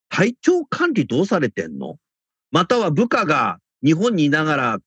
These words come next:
ファンクションの中で世界中の人とやってると、早朝の会議とか夜遅くの会議とかあった時、昼寝しなきゃいけないのかなと思いましたけど、そういうこう時間的な考え方っ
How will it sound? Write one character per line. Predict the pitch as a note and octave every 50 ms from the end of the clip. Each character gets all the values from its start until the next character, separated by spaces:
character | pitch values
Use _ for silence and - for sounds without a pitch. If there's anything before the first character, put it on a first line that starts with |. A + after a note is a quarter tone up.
| _ _ _ _ _
フ | -
ァ | F3+ G3+
ン | E3+
ク | - -
シ | - D3+
ョ |
ン | C#3
の | B2+ A#2+
中 | C3 D3 C#3 C#3
で | A#2+ A#2
世 | - C#3
界 | B2 E3 E3+ F3
中 | D3+ E3 E3
の | E3
人 | D#3+ - F3 D#3+
と | - D3
や | B2+ A2+
っ |
て | - - B2 A#2
る | A#2 G#2
と、 | - A#2 A#2 G#2+ F#2 - _ _ - _ _ _ _ -
早 | - D#3 F#3 G#3
朝 | F#3 - G#3+ G3 G#3
の | G3 F#3+ D#3+
会 | - F#3 F#3 F3+
議 | D3+ C#3+ -
と | C#3 A#2+
か | A2+ A#2
夜 | B2+ D#3 F#3+ F3 D#3+
遅 | C3 C3 B2+ F3+ F#3+
く | F3 F3+ F#3
の | F#3+ F3
会 | - F3 F3 E3+
議 | C#3+ B2+
と | - G#2+
か | - A2+ A2 A2 - -
あ | B2 A#2+
っ | G#2+ -
た | A#2 G#2
時、 | G#2+ G#2+ F2+ - G2+ G2 F#2 E2 D2 - _ _ _ _ _ _ _ _ _ _ _ _ _ _ _ _ _ _ _ -
昼 | - E3 F3 G#3
寝 | A3+ A3+
し | G3 - A#3
な | A3 F#3
き | -
ゃ | C3
い | G2+
け | - D3+
な | D#3+
い | D#3
の | C3+ A2+
か | F2 G2
な | G2 G2+ F2+
と | -
思 | F2+ F#2 F#2
い | F2+
ま | F#2 F2+
し | - -
た | F2 E2
け | D#2+ E2
ど、 | E2+ D#2+ D2+ - - - - _ _ _ _ _ -
そ | - A#3 B3
う | B3
い | B3 B3 A#3+
う | G3+
こ | - - G#3+
う | G3 D3+
時 | A#2 C3 D3+
間 | - - G#3 A#3+ B3 G#3+
的 | - - A3+ G#3 - A3+
な | G#3+ G#3 E3+
考 | - - - G3+ G3 G3 G3 G3
え | G3
方 | F#3+ G3 F3 - D#3 A#2+
っ | G2+